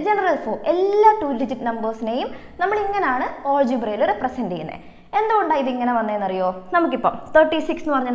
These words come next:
number എടുക്കാം. ഓക്കെ, ഇതിൻ്റെ വൺസ് പ്ലേസിൽ കിടക്കുന്ന number ആണ് സിക്സ്, ടെൻസ് പ്ലേസിൽ കിടക്കുന്ന number ആണ് എന്ത്? ത്രീ. ഇവിടുത്തെ എക്സ് എന്ന് പറഞ്ഞാൽ ടെൻസ് പ്ലേസിൽ കിടക്കുന്ന നമ്പറും വൈ എന്ന് പറഞ്ഞാൽ വൺസ് പ്ലേസിൽ കിടക്കുന്ന നമ്പറിനെയാണ് എന്ത് ചെയ്യുന്നത്? റെപ്രസെന്റ് ചെയ്യുന്നത്.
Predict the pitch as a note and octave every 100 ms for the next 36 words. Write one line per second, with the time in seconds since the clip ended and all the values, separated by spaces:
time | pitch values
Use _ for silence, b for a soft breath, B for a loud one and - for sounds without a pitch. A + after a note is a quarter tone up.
0 | G#3+ G3 F3 F3 E3 - B B - E4+
1 | E4+ - - - B3 F4 F4 D#4 D4+ D#4+
2 | E4 E4+ F4+ E4 C4 C4 B3 A3 A3 D#4+
3 | - - - A3 C4 C4+ A3+ - C4+ G#4
4 | B B B - G#4 A4 D#4 C#4+ C#4+ C4
5 | A#3+ B3 A3+ A#3 A3 G#3 G#3+ G3+ G3+ G#3
6 | - D#4+ A3 E3 - B B E4 G4+ A4+
7 | G#4 G#4 G#4 G#4+ - - A#4 A4 D#4+ A#3+
8 | A3+ G#3+ D4+ B4 - - C4+ C4+ C#4 C4+
9 | D4 B3+ A3+ G#3 G3 F3+ F3+ D4 - B
10 | B - D#4+ G4 G4+ D4 C4 A3 G#3 C4
11 | C#5+ - C#4 F4+ F#4+ - C#4 B3 - A3+
12 | A3+ A3+ G#3 G#3 G#3+ A3 F#3 F#3 G3+ A3
13 | A3 G#3 G#3 G#3+ B - F#4+ G4 E4 C#4+
14 | C#4 F#4+ B3 D#3+